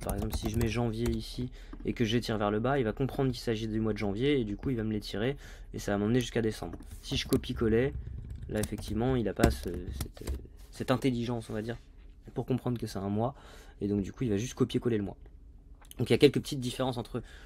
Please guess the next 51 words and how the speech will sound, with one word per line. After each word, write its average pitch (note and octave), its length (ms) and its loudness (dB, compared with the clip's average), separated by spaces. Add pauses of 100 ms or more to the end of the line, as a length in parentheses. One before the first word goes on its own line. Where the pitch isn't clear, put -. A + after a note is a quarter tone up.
le B2 80 6
fait C3+ 160 2
de A#2+ 100 2
copier-coller A#2+ 460 0
et B2+ 100 2
d'étirer, A#2 480 2
et A#2 60 4
notamment A#2+ 320 4
dans A2+ 100 2
cet - 140 -4
exemple, A2+ 380 -2 (360)
ici A#2 240 -2
on C3+ 60 4
va A2+ 100 2
plutôt A#2 420 -2
choisir B2 440 0
l'option A#2 340 0
de G#2+ 120 -2
copier-coller A#2 1000 0 (800)
plutôt - 180 -6
que G#2 60 -6
d'étirer, A2 480 -2 (180)
pour - 180 -8 (200)
pas B2 100 4
que - 160 -6
les A2 240 2
colonnes A2+ 360 0
soient G#2 340 -4 (440)
mobiles. A#2+ 480 2 (520)
Et A2 120 4
en G#2+ 120 6
revanche B2+ 360 4
ici, B2+ 360 0
vu A2+ 100 -2
qu'on G#2 160 0
veut G#2+ 140 2
juste A#2+ 420 -4
la G#2+ 160 0
somme A#2+ 400 2
pour A#2 420 -2
janvier, A2 300 0
pour A#2 160 -4
février, G#2+ 320 0
pour G2+ 180 -4
mars, G#2 240 -2
et A2+ 40 -8
cetera, - 280 -4
on B2 100 0
va G2+ 100 0
juste A#2 260 -6
étirer. - 320 -4